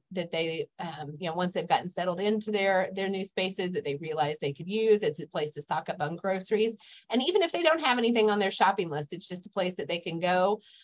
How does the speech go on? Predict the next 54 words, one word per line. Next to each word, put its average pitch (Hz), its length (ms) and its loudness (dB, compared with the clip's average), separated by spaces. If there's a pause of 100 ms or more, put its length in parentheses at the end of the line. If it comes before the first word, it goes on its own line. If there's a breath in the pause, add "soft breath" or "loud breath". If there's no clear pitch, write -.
(140)
um, 175 240 2
and 185 180 0
have 175 280 2
some 170 240 -4
fun. 180 240 0
There'll 160 120 -2
be 143 220 -8
free 220 160 -2
stuff. 175 300 4
There'll 170 180 0
be 165 180 0
activities. 175 920 0 (300 loud breath)
Um, 156 300 0
one 196 180 6
of 196 60 6
my 165 160 2
<laughs> - 80 0
favorite 165 240 0
things 190 260 2
about 170 220 4
going 185 360 2
to 208 100 2
that 165 260 2
event 175 500 -2
is 170 320 -4
watching 165 460 2
the 160 80 -4
folks 160 480 0
who 160 540 4 (200 loud breath)
are 202 60 4
just 190 260 2
there, 175 320 6
you 180 160 0
know, 165 200 0
from, 175 220 0 (100)
who 214 180 2
live, 185 240 -2
maybe 185 220 -4
live 175 160 -4
in 180 80 -2
the 170 60 -2
neighborhood 180 360 0
or 175 60 -2
nearby, 170 380 2
and 160 80 -2
they're 160 100 -6
just 175 220 -6
doing 170 200 -4
their 156 140 -2
normal 156 300 0
grocery 156 380 0
shopping, 156 460 2
and 160 100 -4
they're, 156 300 2